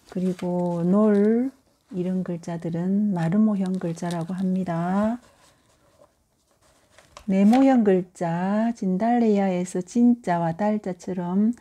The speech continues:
받침이 이렇게 있는 글자들은 네 모형 글자라고 합니다. 글자의 모양, 즉 자형을, 음, 한번 살펴보도록 하겠습니다. 사진의, 예,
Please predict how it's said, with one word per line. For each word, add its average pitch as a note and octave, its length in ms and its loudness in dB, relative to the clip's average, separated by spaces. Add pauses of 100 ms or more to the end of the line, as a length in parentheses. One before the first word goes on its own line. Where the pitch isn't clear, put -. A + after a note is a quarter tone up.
(320)
받침이 A3+ 580 2
이렇게 F3+ 560 -4
있는 F#3 420 -2
글자들은 F#3+ 1040 -2 (360)
네 F3+ 220 -2
모형 A#3+ 500 4
글자라고 F#3+ 800 -4
합니다. F3+ 760 -6 (880)
글자의 A3 580 -2
모양, G3 580 0 (300)
즉 G3 260 -6 (140)
자형을, G3 680 -4 (200)
음, F#3 540 -10 (140)
한번 F#3+ 300 -8
살펴보도록 G3+ 680 -8
하겠습니다. F#3+ 1000 -4 (720)
사진의, G#3+ 1080 -2
예, F#3+ 80 -10